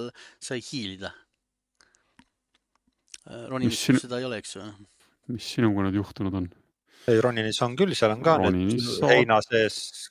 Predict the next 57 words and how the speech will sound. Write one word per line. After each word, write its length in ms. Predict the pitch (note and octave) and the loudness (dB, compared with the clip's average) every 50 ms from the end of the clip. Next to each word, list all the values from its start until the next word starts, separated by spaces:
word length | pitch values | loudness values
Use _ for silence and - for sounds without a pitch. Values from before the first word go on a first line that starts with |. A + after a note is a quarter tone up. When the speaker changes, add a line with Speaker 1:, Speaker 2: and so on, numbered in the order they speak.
| _ _ _ _ _ _ | _ _ _ _ _ _
Speaker 1:
Saab, 260 | _ - - A#2+ A2+ | _ -12 -10 -10 -10
jah? 120 | A2+ A2 - | -10 -12 -10
Speaker 2:
Ik-, 320 | - C3 C#3+ _ _ - | -10 -10 -10 _ _ -14
ikka 240 | - - D3 - A3+ | -10 -2 4 4 4
saad, 120 | A3 F#3 C#3+ | 4 4 2
Speaker 3:
katustel. 420 | A2+ F#2+ F#2+ F#2+ F#2+ G#2+ C3+ G#2 | 2 2 2 2 2 0 -2 -4
Speaker 2:
jah. 400 | - - _ _ _ _ - B2 | -8 -16 _ _ _ _ -18 -16
Speaker 3:
Jah. 160 | A#2+ A#2+ A#2+ A#2+ _ _ _ _ _ _ _ _ _ _ _ _ _ _ | -16 -16 -18 -20 _ _ _ _ _ _ _ _ _ _ _ _ _ _
Seal 200 | - G#2+ G#2+ G#2+ G#2+ G#2+ G#2+ G#2 _ _ _ | -8 -8 -6 -8 -10 -14 -18 -20 _ _ _
vist 240 | F#2+ - - - - | -20 -18 -18 -16 -14
Speaker 2:
Jah. 160 | - G#2 A#2 | -10 -4 -2
Speaker 3:
osa 240 | A#2+ C3+ A#2+ - C3 A#2 A#2 | -2 0 2 2 2 2 2
oligi 420 | B2 C3+ C3+ B2+ A#2 G#2+ - G#2+ | 2 0 0 0 0 0 -2 -4
see, 160 | - - A2+ G#2 | -2 0 0 0
et 80 | - | -2
sa 120 | - - G2 | -4 -6 -4
pead 160 | G2 G2+ - | -4 -4 -2
võtma 240 | A2+ G#2 - G#2 G#2 | -2 -4 -2 -4 -6
neid 140 | G2 - - | -6 -6 -8
tugevamaid 500 | - A2+ - A2 G2 G2+ G2 G2 F#2+ F#2 | -4 -2 0 0 0 0 -2 -2 -4 -2
vendi 220 | G#2 G2+ G2 - | -4 -6 -6 -8
maha, 300 | G2+ G2+ F#2+ G2 G#2+ G2 | -8 -6 -2 0 0 0
siis 240 | F#2+ - G2+ G2 - - - _ _ _ _ _ - | 0 -2 -6 -8 -8 -10 -12 _ _ _ _ _ -16
ü-, 120 | A2+ A#2 - _ _ _ _ - | -14 -14 -14 _ _ _ _ -2
üldine 480 | A2 G#2+ G2+ G2 - G2+ F#2 F#2 F#2 | -2 -2 -2 -2 -2 -2 -2 -2 -4
selle 420 | F#2 - - G2+ G2+ G2+ G2+ G2+ F#2+ G2 G2+ | -6 -4 -4 -2 0 0 2 2 2 2 2
Speaker 2:
Saad 240 | G2+ G#2 A2 G#2+ | 4 4 6 6
Speaker 3:
la-, 80 | G2+ G2 | 6 6
Speaker 2:
kat-, 380 | F#2+ F#2+ G2 G2 F#2+ G2 - - | 6 6 6 4 2 -2 -6 -4
Speaker 3:
tase 240 | - A2 G#2+ - - | -2 -2 0 4 4
läheb. 120 | G2+ G2 | 4 4
Speaker 2:
katuselt 320 | F#2+ G2 G2+ - C3+ - D#3+ | 4 2 2 2 0 -2 -4
mõnele 280 | D#3 D#3 D3+ D3 D3+ | -4 -2 -2 -2 -2
vennale 260 | D#3 D3+ D3+ D3+ D3+ | -2 -2 -2 0 0
kaela 340 | D3+ D#3 D3 C#3 B2 A#2+ A#2+ | 2 2 2 2 2 2 0
hüpata 480 | A#2+ A#2 - A2+ G#2+ _ - - G#2+ G#2+ | -2 -2 -4 -6 -8 _ -10 -10 -10 -10
ja 60 | G2+ | -10
siis 280 | F#2+ A2 A2 A#2 - - - - - | -10 -12 -14 -14 -16 -18 -18 -20 -20
Speaker 1:
Ei, 300 | - - - C#3+ C3 B2 | -18 -14 -12 -10 -10 -8
Speaker 2:
kui 100 | - C#3+ | -6 -6
Speaker 1:
aga 60 | C#3 B2 | -6 -4
Speaker 2:
ta 80 | C3 | -2
Speaker 1:
m-, 100 | C3 C#3+ | -2 -2
Speaker 2:
paru 140 | D#3 - D#3 | -2 -2 -2
Speaker 1:
selles 60 | - | -2
Speaker 2:
jaoks 140 | D3 C#3+ A#2 | -2 -2 -4
Speaker 1:
suhtes 80 | C3 B2+ | -4 -6
Speaker 2:
saad, 100 | C#3 C3+ | -6 -6
Speaker 1:
ikka 160 | B2+ B2+ B2+ | -6 -6 -6
Speaker 2:
siis 80 | B2 A#2+ | -6 -6
maha 140 | A2+ A2+ C#3+ | -6 -8 -8
Speaker 1:
nagu 160 | B2+ B2 B2 | -8 -8 -10
Speaker 2:
võtta. 140 | B2+ B2+ A#2+ - | -10 -10 -12 -14
Speaker 1:
sihukest 240 | - - A#2+ - | -18 -18 -20 -12
korralikku 560 | - - D#3 C3+ A2+ G2 G2+ - - - G#2+ G#2 - | -8 -6 -2 -2 -2 -2 -4 -8 -12 -14 -14 -12 -10
assassinit 680 | - A#2+ - - B2+ - - - G2+ G2 G2 - - | -10 -8 -6 -6 -6 -6 -8 -10 -10 -12 -14 -14 -16
nagu... 220 | A2+ G#2+ G#2+ G#2+ | -16 -16 -16 -16